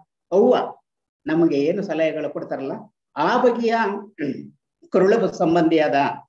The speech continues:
ಸಲಹೆಗಳನ್ನ ಅವ್ರು ಕೊಟ್ಟಿದ್ದಾರೆ ಮತ್ತು ನಮಗೆ ಮಾನಸಿಕವಾದ, ಭಾವನಾತ್ಮಕವಾದ ಒಂದು ಧೈರ್ಯವನ್ನ ಅವರು ತಮ್ಮ ಮಾತುಗಳ ಮೂಲಕ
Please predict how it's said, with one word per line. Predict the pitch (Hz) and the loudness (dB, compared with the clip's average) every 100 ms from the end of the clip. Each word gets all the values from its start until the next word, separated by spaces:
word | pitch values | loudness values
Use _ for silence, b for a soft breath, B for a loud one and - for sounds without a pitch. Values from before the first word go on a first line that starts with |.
| _ _ _ | _ _ _
ಸಲಹೆಗಳನ್ನ | 170 170 - 165 170 156 147 143 131 123 - _ | -10 -8 -2 2 2 2 0 0 -2 -4 -12 _
ಅವ್ರು | 139 131 | -6 -6
ಕೊಟ್ಟಿದ್ದಾರೆ | 135 143 143 185 214 - _ - | -6 -6 -4 -4 -6 -14 _ -6
ಮತ್ತು | 165 180 | -2 2
ನಮಗೆ | 170 165 165 | 4 4 4
ಮಾನಸಿಕವಾದ, | 151 147 208 214 208 190 175 | 2 0 -2 -4 -2 -2 -2
ಭಾವನಾತ್ಮಕವಾದ | 170 170 - 151 170 165 160 156 147 143 - - _ - | -2 -4 -6 -4 -2 -4 -8 -8 -6 -6 -8 -16 _ -4
ಒಂದು | 139 131 | -2 0
ಧೈರ್ಯವನ್ನ | 147 185 196 165 156 156 - - _ _ | 2 4 4 4 2 0 -6 -16 _ _
ಅವರು | 139 143 | -4 -2
ತಮ್ಮ | 147 135 135 | 0 2 2
ಮಾತುಗಳ | 143 143 | 0 0
ಮೂಲಕ | 139 135 131 | 0 0 -4